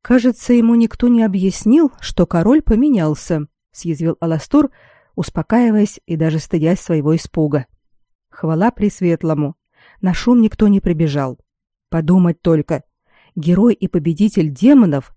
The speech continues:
свалил подсвечник, испугавшись кота под одеялом. «Не объяснили», вздохнул Лучано и, подойдя, взял кота на руки. «Хочешь, я заберу его к себе?» «Ну-ну, бедный мой,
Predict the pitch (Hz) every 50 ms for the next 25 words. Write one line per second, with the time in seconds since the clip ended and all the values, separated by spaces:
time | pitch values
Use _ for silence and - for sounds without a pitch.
0 | _ - - - 165 165 165 180 220 208 180 - 165 151 - - - 156 190 269
1 | 302 - - - 156 143 - - _ - 202 - - - 185 151 - 208 262 -
2 | - 233 202 - - 180 170 - 196 202 - 196 170 156 151 147 165 160 151 160
3 | 156 151 151 147 139 151 _ _ _ _ _ _ _ _ _ _ _ _ _ _
4 | _ _ _ _ _ _ _ _ _ _ _ _ _ _ _ _ _ _ 160 175
5 | 226 269 302 262 240 240 262 254 - - - 175 175 180 185 165 160 160 135 -
6 | - _ _ - 175 156 - 180 - - 180 175 170 165 160 165 156 - - 175
7 | 165 160 156 151 139 135 _ _ _ _ _ _ - 190 - - 175 160 165 165
8 | 165 - 262 294 294 277 - - 170 - 185 196 254 269 - 165 147 - - 180
9 | 190 165 156 151 151 151 147 - - - 180 - _ _ _ _ _ _ _ _
10 | _ _ _ _ _ _ _ - - 269 311 - - 170 - - - - - _
11 | - 170 160 151 156 165 147 165 156 170 180 170 156 160 147 - - - 175 143
12 | 165 165 170 170 - _ _ _ _ _ _ _ _ _ _ _ _ _ _ _
13 | _ _ - 254 262 262 254 233 226 220 220 220 160 160 165 165 147 143 156 156
14 | 156 151 151 156 143 -